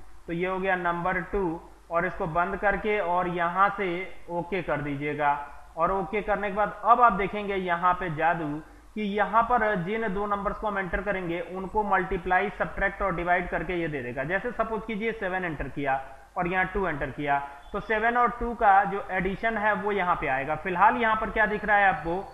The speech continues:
फिलहाल यहाँ पर एक error दिख रहा होगा multiply और division में, बाकी ऐड में आपको सेवन सेवन दिख रहा है और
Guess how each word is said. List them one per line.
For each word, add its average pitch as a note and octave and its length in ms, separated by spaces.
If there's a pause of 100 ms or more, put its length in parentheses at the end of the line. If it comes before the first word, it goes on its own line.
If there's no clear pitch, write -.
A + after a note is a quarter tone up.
(340)
फिलहाल G#3+ 280
यहाँ A3+ 160
पर A#3 160
एक A3+ 160 (120)
error G3+ 260
दिख F#3+ 180
रहा G3 140
होगा G3 220
multiply F#3 560
और F#3+ 160
division E3 340
में, B2+ 200
बाकी E3 320
ऐड G3 380
में A3 100
आपको G#3+ 260
सेवन G3+ 300
सेवन G#3 260
दिख G3 160
रहा G3+ 120
है G#3 60
और G3+ 60